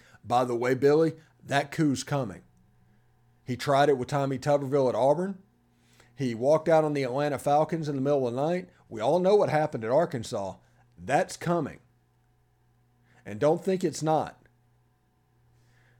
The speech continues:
But this was my reply to him on Twitter.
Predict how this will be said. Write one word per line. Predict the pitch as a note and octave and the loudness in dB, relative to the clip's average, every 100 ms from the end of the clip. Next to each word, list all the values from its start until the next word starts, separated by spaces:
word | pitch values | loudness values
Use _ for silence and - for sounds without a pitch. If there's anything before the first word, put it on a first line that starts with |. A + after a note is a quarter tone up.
| _ _ _ _ | _ _ _ _
But | C3+ E3 - - - | 4 4 4 -6 -6
this | D3 A#3+ | 0 0
was | B3 G#3 | 2 2
my | F3+ E3+ | 4 4
reply | E3 D3 C#3+ D3 C#3+ | 6 4 2 6 8
to | C3+ | 6
him | A2+ C#3 C3 | 2 -2 -2
on | A2+ A#2 G2 | -2 -4 -6
Twitter. | - C3 C#3 D3+ | -6 0 2 0